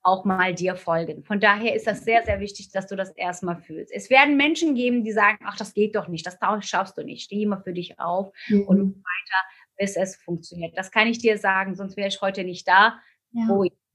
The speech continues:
Speaker 1: heute bin, wenn ich aufgegeben hätte. Also immer Gas geben, immer weitermachen, nicht auf die anderen hören,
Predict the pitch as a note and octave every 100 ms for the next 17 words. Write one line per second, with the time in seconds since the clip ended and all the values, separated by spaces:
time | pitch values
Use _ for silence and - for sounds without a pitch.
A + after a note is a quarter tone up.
0 | _ G#3+ A3 G#3+ F#3 F#3+ F3+ F3 - G3
1 | - E3+ E3+ - E3 E3+ D#3+ - - -
2 | - F#3 F3+ G#3+ G#3+ F#3+ F#3 F#3+ - F3+
3 | - A#3 G3+ F#3 F#3+ F#3 F3+ F3+ F#3 A3+
4 | A#3 G3+ - G3 F#3+ F#3+ F#3 G3 F3+ G3